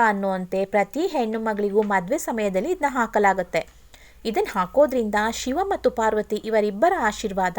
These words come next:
ಮದುವೆಯಾದಂತಹ ನವದಂಪತಿಗಳಿಗೆ ಇರುತ್ತದೆ. ಜೊತೆಗೆ ಇವರ ವೈವಾಹಿಕ ಜೀವನ ಉತ್ತಮವಾಗಿರ್ಲಿ ಅನ್ನೋ ಉದ್ದೇಶದಿಂದಲೂ ಸಹ ಈ ವಿಧಾನವನ್ನು ಪ್ರತಿಯೊಬ್ಬರೂ ಅನುಸರಿಸುತ್ತಾರೆ. ಕಪ್ಪು ಮಣಿಗಳು ಶನಿಗ್ರಹದ ಸಂಕೇತ ಆಗಿದೆ.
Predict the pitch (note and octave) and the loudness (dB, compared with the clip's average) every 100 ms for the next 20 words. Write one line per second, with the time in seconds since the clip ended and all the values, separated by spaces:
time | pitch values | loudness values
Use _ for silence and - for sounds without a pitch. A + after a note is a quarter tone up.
0 | C4+ E4+ A3 F#3 B3 A#3 G#3+ G3+ G3+ G#3 | -4 0 0 4 4 4 2 -4 -6 -4
1 | G#3+ F#3 G3+ G#3 G3 F#3 F#3+ F3+ F3 D#4+ | -2 0 0 0 -2 -4 -4 -4 -4 0
2 | F#4 C#4+ - F#3+ D#3+ - - - - - | 0 0 0 -2 -2 -6 -20 -20 -20 -4
3 | F#3 A#3+ B3 A3 A3 G#3 G#3+ G3+ F#3 E3+ | 2 4 6 6 4 4 2 4 4 4
4 | G3+ B3+ B3+ B3+ G#3 G3 F#3 F#3 F#3 - | 4 2 2 0 -2 -2 0 2 0 0
5 | D4 - G4+ G#4 F#4 D4+ C4+ C#4+ C4 A#3+ | -6 0 2 4 4 0 -2 0 0 0
6 | A#3 F#3+ F3+ C4+ D4 C4 A#3+ G#3+ G3+ A3 | -2 -4 0 0 0 -4 -2 -2 -2 -2
7 | G#3+ G#3+ F#4+ - - - D#4+ G4+ F4 C4+ | -2 -2 -4 -8 -20 -6 0 0 2 2
8 | A#3+ A3+ G3+ C4 B3+ A3 C4 A#3 G3+ B3 | 2 -2 -4 -2 0 0 2 2 2 2
9 | G4+ C#4 D4 C4+ B3 A#3 - F#3+ E3 - | 2 0 0 0 0 -2 0 -2 -2 -8
10 | _ _ _ _ _ _ - - D#4+ - | _ _ _ _ _ _ -2 4 4 6
11 | A4 F#4+ C#4 A#3+ A#3 C#4+ G4 D4+ C#4 B3+ | 4 4 0 0 2 2 4 4 4 6
12 | B3+ B3 C4 B3+ G3+ - G#3 G#3 G3 F#3 | 6 6 4 4 4 4 4 6 6 4
13 | G3 | 2